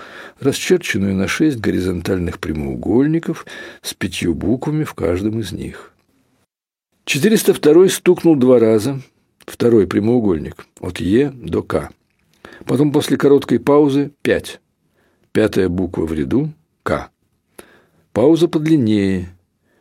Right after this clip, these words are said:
Четыре удара, то есть прямоугольник от Р до Ф. Короткая пауза и три удара. Третья буква в ряду –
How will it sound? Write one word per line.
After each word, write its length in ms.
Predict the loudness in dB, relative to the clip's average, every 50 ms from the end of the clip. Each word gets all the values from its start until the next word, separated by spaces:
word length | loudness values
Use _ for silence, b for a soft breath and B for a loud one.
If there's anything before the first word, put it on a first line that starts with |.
| _ _ -10
Четыре 440 | -6 -6 -2 2 4 4 6 6 6
удара, 420 | 4 4 4 4 4 4 4 2
то 120 | 2 2 0
есть 160 | 0 0 -2
прямоугольник 800 | -2 0 2 2 2 2 2 2 2 4 4 4 2 0 -2 0
от 280 | 0 0 0 0 -2 0
Р 280 | 2 2 2 2 0 -4 -6
до 240 | -2 -2 -2 0 0
Ф. 400 | 0 -2 -2 -2 -6 -16 -20 _ _ _ _ _ _ _ _ _ _ _ _ _
Короткая 500 | 0 2 4 4 4 2 0 -6 -8 -6
пауза 480 | -2 0 2 4 6 4 4 2 0 -4
и 180 | -2 -2 -4
три 260 | -4 -2 0 2 2 2
удара. 500 | 2 0 -2 -4 -6 -6 -8 -10 -12 _ B B B B B B B B -6
Третья 440 | 0 2 2 2 2 0 0 -2 -2
буква 380 | 0 -2 -4 -4 -4 -4 -6 -4
в 80 | -4
ряду – 420 | -4 -4 -2 -2 -2 -2 -2 -4